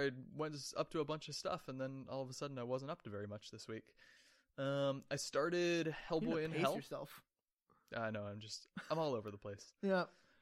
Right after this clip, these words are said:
Speaker 1: Well, the problem is I'll, like, I'll get into a rut, and I'll be like, "I wanna watch a movie," and I'll watch a movie every night for a week. And, like, a couple episodes of a T V show during the day, and I'll read some comics before bed.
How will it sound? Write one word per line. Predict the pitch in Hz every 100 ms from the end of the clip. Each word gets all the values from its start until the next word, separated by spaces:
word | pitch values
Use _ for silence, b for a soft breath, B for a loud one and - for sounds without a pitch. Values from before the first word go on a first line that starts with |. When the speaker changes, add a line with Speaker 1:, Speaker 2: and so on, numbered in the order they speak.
| b b -
Speaker 1:
Well, | 156
the |
problem | 202 214
is | 180
I'll, | 143
like, | 131
I'll | -
get | 123 160
into | 165 135
a |
rut, | 113 156 147
and | 117
I'll | 110
be | 117
like, | 113 - - _ _ -
"I | 95
wanna | 117
watch | 110 -
a |
movie," | 165 220 123
and | 110
I'll | 117
watch | 120 120
a |
movie | 131 123 113 -
every | 143 131 110
night | 123 143 -
for | 117
a | 104
week. | 127 220 - - b b b _ 123
And, | 120 113 110 104 107
like, | 113 107 - 117
a |
couple | - 123 127
episodes | 127 135 123
of | 113
a |
T | 135
V | 143
show | 208 147
during | 135 127
the | 120
day, | 185 233 160
and | 120
I'll | 110
read | 110 107
some | 120
comics | - 170 196
before | - 147 143
bed. | 127 233